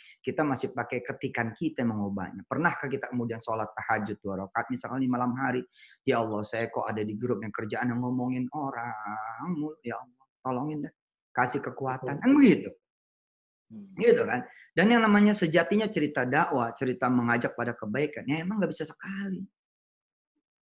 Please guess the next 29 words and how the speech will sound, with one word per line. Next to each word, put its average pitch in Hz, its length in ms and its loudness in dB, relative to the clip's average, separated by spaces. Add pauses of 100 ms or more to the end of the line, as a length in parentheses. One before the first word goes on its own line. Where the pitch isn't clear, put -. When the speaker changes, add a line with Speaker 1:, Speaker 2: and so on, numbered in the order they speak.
Speaker 1:
Mana 233 320 2
bisa 226 400 4
dakwah 185 240 4
sekali? 165 560 -4 (380)
Pendakwa-pendakwa 190 720 8
sekarang 185 480 2
juga 208 220 2
nggak 165 180 2
kurang-kurang 160 480 2
bapernya. 147 600 2 (580)
Speaker 2:
Hmm. 143 140 -10
Speaker 1:
Hah? 175 140 -2 (420)
Kalau 160 240 4
datang 165 400 4
mestinya 160 400 0
maunya 156 240 0
diterima, 143 640 -2
kalau 147 240 -2
ditolak 156 480 -2
marah-marah. 131 720 -4
Ntar 233 240 -4
dulu 262 400 0
lah. - 80 -2 (560)
Bukannya 214 400 -2
begitu 202 480 4
tuh 240 80 2
sunnah 190 560 4
gitu 208 240 6
loh. - 160 0